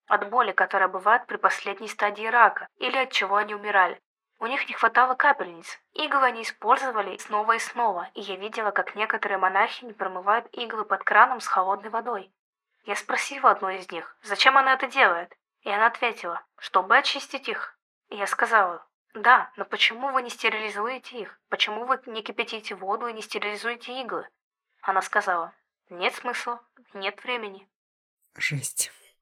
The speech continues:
Speaker 2: Другое её воспоминание кажется не менее жестоким. В первый день моего пребывания там, когда я закончила работать в женском отделении, я пошла на улицу и ждала на краю мужского отделения своего парня,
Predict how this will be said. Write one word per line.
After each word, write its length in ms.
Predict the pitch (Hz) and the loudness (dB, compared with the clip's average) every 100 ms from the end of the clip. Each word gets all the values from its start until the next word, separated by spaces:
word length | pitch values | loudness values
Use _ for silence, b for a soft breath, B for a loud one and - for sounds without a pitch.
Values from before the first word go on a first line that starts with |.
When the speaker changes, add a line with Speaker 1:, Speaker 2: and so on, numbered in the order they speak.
| _ _ _ _ 202 | _ _ _ _ 4
Speaker 2:
Другое 380 | 202 190 240 | 6 10 10
её 120 | 269 220 | 10 6
воспоминание 600 | 214 202 196 214 254 214 | 6 4 8 8 8 8
кажется 400 | 185 202 - 202 | 8 6 2 2
не 120 | 190 | 4
менее 320 | 185 190 185 | 6 6 4
жестоким. 680 | 185 185 - 170 156 170 180 _ _ _ _ _ - | 4 2 4 4 4 -4 -6 _ _ _ _ _ 2
В 20 | |
первый 220 | 294 330 | 2 4
день 180 | 311 320 | 0 2
моего 280 | 294 269 247 | 6 6 6
пребывания 600 | 247 226 220 220 214 196 | 2 0 6 6 6 4
там, 320 | 190 208 285 | 6 8 8
когда 300 | 269 202 190 | 4 0 2
я 60 | 190 | 2
закончила 580 | 190 196 226 220 208 196 | 2 2 0 2 4 6
работать 460 | 190 190 208 190 | 6 4 0 -2
в 60 | 170 | 0
женском 360 | 185 180 - | 2 2 -4
отделении, 680 | 175 160 175 180 285 294 202 | -6 -6 -4 -2 -2 -4 0
я 120 | 202 | 2
пошла 320 | - - 220 | 2 2 2
на 160 | 214 214 | 4 4
улицу 480 | 277 320 302 202 185 | 4 -2 -4 -8 -6
и 60 | - | -6
ждала 380 | 185 190 208 311 | 2 6 8 6
на 140 | 277 | 4
краю 240 | 233 220 226 | -2 0 0
мужского 420 | 208 - 254 285 | -2 2 2 4
отделения 400 | 226 220 247 262 | 2 -2 -2 -2
своего 340 | - 233 247 | -4 -2 -2
парня, 460 | 247 220 185 170 | 6 8 8 6